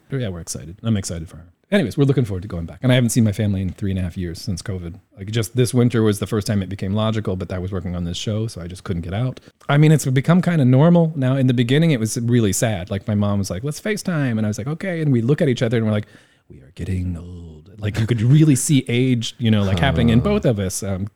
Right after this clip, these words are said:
Speaker 1: but kind of now it has, it feels a little normal to just exist, you know, via just, you know,
Speaker 2: Right.
Speaker 1: video
Speaker 2: Virtual
Speaker 1: chatting.
Speaker 2: communications.
Speaker 1: Yeah, it, it feels shockingly normal.
Speaker 2: I know.
Speaker 1: But, but I wanna break that. I wanna, you know, go back and
Speaker 2: Wanna
Speaker 1: give a proper
Speaker 2: actually
Speaker 1: hug.
Speaker 2: see a person and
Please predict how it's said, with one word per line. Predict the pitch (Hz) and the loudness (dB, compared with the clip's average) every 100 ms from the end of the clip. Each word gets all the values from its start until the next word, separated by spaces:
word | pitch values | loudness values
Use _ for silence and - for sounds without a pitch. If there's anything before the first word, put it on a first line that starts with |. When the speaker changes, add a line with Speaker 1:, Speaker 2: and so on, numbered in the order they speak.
| _ | _
Speaker 1:
but | 117 120 123 - _ | -6 -6 -14 -16 _
kind | - 113 165 | -2 0 2
of | 233 | 0
now | 110 98 180 180 | -2 -2 -6 -6
it | 147 | -6
has, | 135 135 - - - - | -4 -4 -6 -18 -20 -10
it | 123 | -8
feels | - 131 | -2 2
a | 131 | 4
little | 135 127 | 6 8
normal | 135 151 147 101 | 8 6 4 2
to | 113 | 0
just | 110 107 | 0 -2
exist, | 110 107 110 110 - - - | -2 0 0 0 -4 -12 -6
you | 107 | -4
know, | 98 | -2
via | 92 92 98 98 98 95 _ _ _ - | -2 -4 -2 -2 -4 -6 _ _ _ -10
just, | 101 - - | -10 -10 -12
you | 113 | -8
know, | 95 95 - | -6 -8 -8
Speaker 2:
Right. | 87 90 87 | 0 0 0
Speaker 1:
video | 110 113 117 | 0 0 2
Speaker 2:
Virtual | 92 92 90 87 87 | 2 2 2 2 0
Speaker 1:
chatting. | 92 | -4
Speaker 2:
communications. | - 101 90 85 87 92 82 | -4 -2 0 -2 -2 -2 -2
Speaker 1:
Yeah, | 120 107 | -2 -2
it, | 107 | -6
it | 107 | -10
feels | 101 - 107 | -12 -8 -8
shockingly | - 104 104 98 95 | -6 -6 -6 -6 -6
normal. | 92 87 85 95 - _ | -6 -8 -10 -14 -18 _
Speaker 2:
I | 80 | -4
know. | 73 78 76 | -2 -2 -4
Speaker 1:
But, | 71 | -4
but | 90 | 0
I | 117 | 2
wanna | 123 110 | 4 2
break | 123 107 | 0 -2
that. | - 90 | -4 -8
I | 101 | -6
wanna, | 104 | -6
you | 95 | -6
know, | 87 92 | -8 -6
go | 101 | -6
back | 90 92 | -6 -6
and | 92 | -4
Speaker 2:
Wanna | 76 | -2
Speaker 1:
give | 85 | -4
a | |
proper | - 87 80 | 0 2 2
Speaker 2:
actually | |
Speaker 1:
hug. | 78 104 92 90 | 2 0 -2 -6
Speaker 2:
see | - - - 92 | -8 -8 -4 -2
a | 78 | -2
person | - 82 - 78 73 | -2 -4 -2 -6 -4
and | 73 | -8